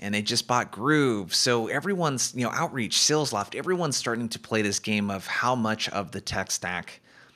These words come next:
can we own? And if you're a rep in one of these situations where you're selling one of these pieces and you're selling against the big tech stack,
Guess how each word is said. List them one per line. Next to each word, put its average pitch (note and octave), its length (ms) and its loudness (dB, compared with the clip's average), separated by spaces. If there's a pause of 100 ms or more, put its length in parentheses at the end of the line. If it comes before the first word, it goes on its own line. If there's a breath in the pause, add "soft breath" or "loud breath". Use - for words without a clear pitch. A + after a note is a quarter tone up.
(220 loud breath)
can A#2 140 -4
we G#2+ 140 -2
own? C#3+ 240 4
And G#2 100 0
if G#2+ 140 -2
you're D#3+ 180 6
a A2+ 40 4
rep A#2 340 4 (580 soft breath)
in A2+ 220 0
one A2+ 180 0
of G#2+ 360 -6
these A2+ 180 0
situations A2 640 -2
where G#2 140 -2
you're A2 100 0
selling A#2 540 0
one A2 160 0
of G#2 100 -2
these G2 220 -4
pieces B2 500 -2
and G2+ 100 0
you're G2 80 0
selling A2+ 360 0
against A2+ 580 -2 (480 soft breath)
the A2 80 2
big F#2 240 -2
tech F2+ 240 0
stack, - 520 -6